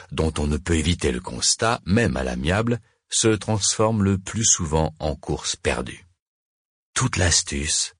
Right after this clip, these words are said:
consiste donc à allier imprudence et bonne manière, à griller la politesse aux gens, mais poliment, à foncer comme un dingue, mais avec le sourire, en glissant des « Oh, pardon !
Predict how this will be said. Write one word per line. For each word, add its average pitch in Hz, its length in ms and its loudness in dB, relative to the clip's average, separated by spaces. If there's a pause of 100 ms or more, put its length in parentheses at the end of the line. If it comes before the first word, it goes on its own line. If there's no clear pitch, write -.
(140)
consiste 92 540 2
donc 92 300 2
à 76 100 2
allier 80 420 0
imprudence 131 800 2
et 143 180 2
bonne 139 320 0
manière, 120 600 0 (260)
à 107 160 4
griller 104 420 4
la 71 160 2
politesse 71 600 -2
aux 67 120 -2
gens, 120 420 2
mais 165 320 2 (500)
poliment, 143 520 2 (720)
à 95 120 2
foncer 175 640 2
comme 143 180 4
un 117 160 4
dingue, 139 480 2 (140)
mais 120 260 4
avec 92 480 0
le 82 220 2
sourire, 87 580 2 (240)
en 92 160 2
glissant 90 460 2
des « 92 200 4
Oh, 277 240 4
pardon ! 233 440 2